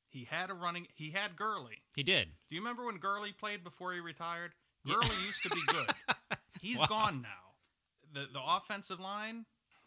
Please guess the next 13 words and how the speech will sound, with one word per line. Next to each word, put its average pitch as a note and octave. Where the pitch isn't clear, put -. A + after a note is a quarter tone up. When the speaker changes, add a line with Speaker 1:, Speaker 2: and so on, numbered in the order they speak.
Speaker 1:
you B2+
know E3
what? F#3+
They're B2
just, C#3+
it, D3
it's D3+
Speaker 2:
Mm. G3
Speaker 1:
all G3
bad. A2
It's C#3
all F#3+
bad. D#3